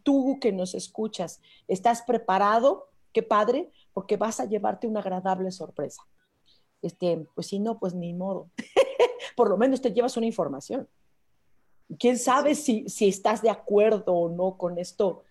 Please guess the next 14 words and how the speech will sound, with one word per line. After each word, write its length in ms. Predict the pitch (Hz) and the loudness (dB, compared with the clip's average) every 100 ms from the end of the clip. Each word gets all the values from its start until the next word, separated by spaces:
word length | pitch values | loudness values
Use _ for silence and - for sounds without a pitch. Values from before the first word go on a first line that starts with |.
| _ _ | _ _
que 100 | - | -6
se 200 | 180 175 | -2 0
va 180 | 170 180 | 2 2
a 60 | 185 | 2
hablar, 520 | 151 151 151 185 240 | 0 0 2 0 -2
que 140 | - | -6
se 180 | - 151 | -8 -6
va 120 | 147 | -4
a 20 | 165 | -4
exponer, 720 | - - 160 156 160 185 190 - - | -6 -12 -10 -4 -2 -2 -6 -14 -10
que 60 | |
es 120 | 175 | -8
maravilloso? 1040 | 170 147 139 135 143 165 147 135 185 - - _ _ _ _ - - | -8 -6 -6 -8 -10 -8 -8 -6 -6 -6 -10 _ _ _ _ -12 0
Eh, 420 | 190 185 180 - | 4 6 4 0